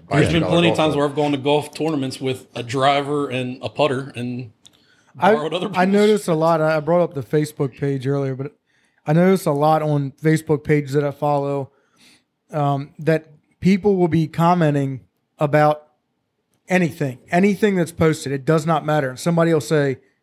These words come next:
Speaker 3: um, "I wanna do this for this amount of money," and somebody will comment right back and go, "Then you're in the wrong sport," or you're, you're, and I'm like, "No, you're not," because I just spent, like,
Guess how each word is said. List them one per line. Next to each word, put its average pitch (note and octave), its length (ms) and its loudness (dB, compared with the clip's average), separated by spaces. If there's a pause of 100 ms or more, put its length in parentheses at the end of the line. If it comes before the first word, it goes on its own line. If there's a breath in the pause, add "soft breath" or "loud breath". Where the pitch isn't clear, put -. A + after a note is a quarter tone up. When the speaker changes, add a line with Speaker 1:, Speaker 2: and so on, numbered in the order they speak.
(1400)
Speaker 3:
um, C#3+ 440 2
"I E3 160 2
wanna G#3 260 4
do F3 320 2
this E3+ 460 2
for D#3 180 0
this E3+ 240 0
amount D#3 240 -2
of D3 60 -6
money," D#3 280 0
and C3+ 120 -8
somebody D#3 360 0
will D3 80 0
comment D3+ 580 -4 (160)
right D#3 240 0
back D3 260 0
and D3 80 -10
go, C3+ 260 -4 (1080)
"Then D#3+ 180 0
you're F#3+ 160 4
in F3+ 80 0
the E3 60 0
wrong E3 420 2 (240)
sport," D#3+ 460 0
or C#3 60 -4
you're, E3+ 380 2
you're, F3+ 120 -2
and F3 180 -6
I'm E3+ 120 0
like, D#3 300 -2 (180)
"No, F#3+ 360 2
you're D3+ 200 0
not," D#3 420 -2
because D3+ 380 0 (400 soft breath)
I F3+ 140 2
just G#3 280 0
spent, F3+ 320 -2
like, D3+ 280 -2